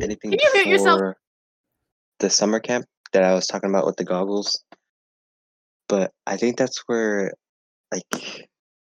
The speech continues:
Speaker 1: I first started having a crush on you. And
Speaker 2: Mm-hmm.
Speaker 1: then, um, when I first got my phone, I don't know if you remember that, but I was, like, so psyched about having Snapchat. And then I asked you for your Snapchat.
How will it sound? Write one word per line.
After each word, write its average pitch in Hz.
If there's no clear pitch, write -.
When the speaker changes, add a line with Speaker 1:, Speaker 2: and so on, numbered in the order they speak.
Speaker 1:
I 95
first 113
started 104
having 98
a 90
crush -
on 117
you. 135
And 98
Speaker 2:
Mm-hmm. 95
Speaker 1:
then, 92
um, 90
when 107
I 113
first 123
got 139
my 120
phone, 117
I -
don't 107
know 127
if 123
you 113
remember 98
that, 87
but 104
I 98
was, 110
like, 95
so 107
psyched 98
about 95
having 92
Snapchat. 95
And 117
then 107
I 104
asked 101
you 113
for 120
your 107
Snapchat. 101